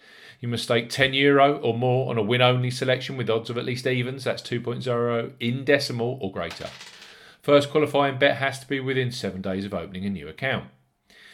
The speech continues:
Do not cash out or partially cash out your first qualifying bet.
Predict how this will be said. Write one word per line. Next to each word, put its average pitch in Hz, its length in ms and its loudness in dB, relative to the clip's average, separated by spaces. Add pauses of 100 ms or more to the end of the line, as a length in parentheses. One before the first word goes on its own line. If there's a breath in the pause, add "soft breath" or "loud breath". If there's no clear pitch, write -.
(320 loud breath)
Do 127 100 -2
not 151 200 2
cash - 260 -2
out 185 200 0
or 147 60 -4
partially 165 440 0
cash 117 320 0
out 113 240 -4
your 123 100 -6
first 101 300 -4
qualifying 92 560 -8
bet. 123 420 0